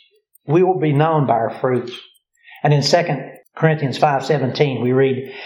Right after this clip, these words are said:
"Therefore, if anyone is in Christ, he is a new creature. Old things have passed away. Behold, all things have become new." Behold, all things have become new. From that first moment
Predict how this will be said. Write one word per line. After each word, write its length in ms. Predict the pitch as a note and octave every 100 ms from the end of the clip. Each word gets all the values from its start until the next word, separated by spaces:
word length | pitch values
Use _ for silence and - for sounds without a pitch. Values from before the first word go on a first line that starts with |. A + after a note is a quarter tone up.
| -
"Therefore, 720 | C3 F3 A#3+ A3 D#3+ D3+ F3
if 200 | D3 A#2+
anyone 420 | E3 G#3+ A#3 F3
is 160 | E3+ B2
in 180 | F3+ G3
Christ, 520 | - B2+ G#2+ A#2+ -
he 100 | D3+
is 140 | C3+
a 40 | A#2+
new 380 | A2+ C#3+ A3+ -
creature. 500 | F3 D3 - - - _ _ - - - -
Old 340 | F#3 A3 B3 F#3
things 280 | E3 C#3 B2+
have 140 | -
passed 360 | - C3+ B2 -
away. 560 | A#2+ B2 - - - _ _ _ _ _ _
Behold, 440 | - - D#3 C#3 C3+
all 480 | - D#3+ G#3 G#3
things 340 | D3+ B2 A2+ G#2+
have 140 | A#2
become 420 | A2 - B2 A#2
new." 240 | A#2 A2+ G#2 - - _ _ _ _ _
Behold, 400 | - - D#3 B2+
all 340 | B2+ C#3 D#3 D3+
things 500 | B2 G#2 G#2 - - -
have 140 | A#2
become 340 | A2 A#2+ A2+
new. 220 | A2+ - - - _ _ _ - - -
From 160 | C#3
that 260 | D3+ G#3+ - - -
first 240 | G3+ G3+ D3+
moment 420 | D#3 C#3+ A2+